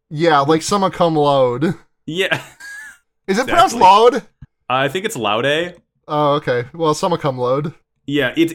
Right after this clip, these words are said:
Speaker 2: it's
Speaker 1: Summa
Speaker 2: a
Speaker 1: cum, summa cum laude, I bel-, is the
Speaker 2: Summa
Speaker 1: correct
Speaker 2: cum,
Speaker 1: pronunciation,
Speaker 2: summa
Speaker 1: I
Speaker 2: cum
Speaker 1: believe.
Speaker 2: laude. It's, um, oh, my files are too powerful. Okay, let me just copy the image link then. 'Cause it's, I mean, presumably something to do with cleaning and sanitation.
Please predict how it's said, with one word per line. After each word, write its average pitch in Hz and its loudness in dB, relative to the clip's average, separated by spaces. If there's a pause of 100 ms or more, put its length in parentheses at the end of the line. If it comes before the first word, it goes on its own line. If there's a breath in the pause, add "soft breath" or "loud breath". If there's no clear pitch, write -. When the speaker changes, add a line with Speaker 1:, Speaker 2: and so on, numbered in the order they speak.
Speaker 2:
it's 170 2
Speaker 1:
Summa 170 4
Speaker 2:
a - 0
Speaker 1:
cum, 202 -4
summa 262 0
cum 202 -8
laude, 147 2
I 120 -2
bel-, 120 -8
is 131 -4
the 156 -4
Speaker 2:
Summa 156 -4
Speaker 1:
correct 151 2
Speaker 2:
cum, - -2
Speaker 1:
pronunciation, 123 -4
Speaker 2:
summa 269 2
Speaker 1:
I 262 -2
Speaker 2:
cum 262 -6 (140)
Speaker 1:
believe. 202 -6
Speaker 2:
laude. 147 -4 (180)
It's, 139 -4
um, 139 -2
oh, 156 -2
my 117 -4
files 170 -4
are 180 -6
too - -8
powerful. 120 -6 (100)
Okay, 120 -8
let 110 -8
me 120 -10
just 131 -14
copy 101 -10
the 107 -10 (400)
image 117 -12
link 90 -16
then. 85 -12 (400)
'Cause 151 -2
it's, 151 -6
I 143 -12
mean, 151 -2 (300)
presumably 220 -2
something 185 -8
to 147 -2
do 139 -8
with 123 -8
cleaning 131 -4
and 104 -8
sanitation. 117 -10